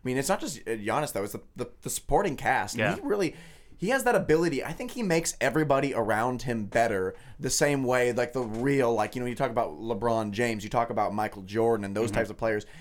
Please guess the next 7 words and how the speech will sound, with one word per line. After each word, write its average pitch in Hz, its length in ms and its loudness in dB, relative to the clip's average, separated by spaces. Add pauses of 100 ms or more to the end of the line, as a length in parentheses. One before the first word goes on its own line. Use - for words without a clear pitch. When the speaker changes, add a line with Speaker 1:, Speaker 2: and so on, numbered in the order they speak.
(120)
Speaker 1:
He 170 140 -4
makes 214 280 -4 (100)
everybody 135 460 2
on 113 160 -2
his 117 180 -4
team 117 440 -4
better. 98 420 0